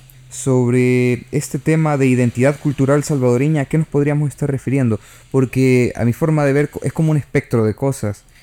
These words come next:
y que de pronto tal vez uno podrá tener una, una, una visión, pero tú que digamos que estás en esto, del,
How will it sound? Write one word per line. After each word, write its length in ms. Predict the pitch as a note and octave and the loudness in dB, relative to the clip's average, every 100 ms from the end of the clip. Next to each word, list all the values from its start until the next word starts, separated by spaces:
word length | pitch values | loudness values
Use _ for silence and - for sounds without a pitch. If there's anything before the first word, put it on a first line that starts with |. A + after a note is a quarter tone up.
| - - | -12 -4
y 120 | A#2 | -2
que 200 | - A2+ | 2 2
de 100 | G#2+ | 2
pronto 580 | A#2+ A#2+ A#2 C3+ C3 A#2+ | 0 -2 0 0 0 0
tal 120 | A2+ | 0
vez 140 | C3 | 2
uno 160 | D3 C#3 | 2 0
podrá 260 | - B2 B2 | 0 0 0
tener 280 | B2+ A#2+ | 0 0
una, 520 | A#2+ A#2+ G#2+ G#2 G#2+ - | 0 0 0 -2 -4 -8
una, 300 | G#2+ B2 A#2 | -4 -2 -2
una 200 | E2 C3 | 0 0
visión, 560 | A#2+ A2+ - C3 B2 G#2+ - - _ _ | 0 -2 0 0 0 -2 -8 -20 _ _
pero 520 | B2 A2+ A2 G#2+ G#2 - - - | -2 2 2 2 0 -4 -16 -10
tú 140 | - C3+ | -4 -2
que 260 | B2+ B2 | 0 2
digamos 340 | A#2+ A#2+ C3 A#2+ | 2 2 0 -2
que 80 | A#2+ | -4
estás 280 | - C3 | 0 0
en 120 | B2+ B2+ | 0 -2
esto, 420 | C#3 - C3+ B2 _ _ _ | -2 -6 -8 -8 _ _ _
del, 500 | - A2 G#2+ G#2 G#2 | -2 0 2 0 -2